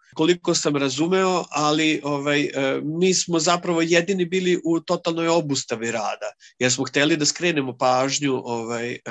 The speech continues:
da se, e, ipak mora ozbiljno sedeti, sesti i razgovarati o ovim problemima i tražiti rešenja.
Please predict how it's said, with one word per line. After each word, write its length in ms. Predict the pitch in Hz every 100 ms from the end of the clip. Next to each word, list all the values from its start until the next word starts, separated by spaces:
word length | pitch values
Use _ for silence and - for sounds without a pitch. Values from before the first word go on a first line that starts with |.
| 110 117
da 180 | 123 120
se, 320 | - 123 117 113 - - -
e, 220 | 113 113
ipak 340 | 131 135 131 131
mora 420 | 143 151 151 139 - -
ozbiljno 460 | 151 139 135 127
sedeti, 540 | 120 131 127 147 147 -
sesti 420 | - 151 143 147
i 420 | 147 139 135 135
razgovarati 720 | 131 139 143 139 135 147 143 123
o 80 |
ovim 280 | 120 123 123
problemima 540 | 123 117 117 127 156 147
i 220 | 160 165 - 131
tražiti 520 | - 123 127 160 -
rešenja. 600 | 196 202 - 175 143 123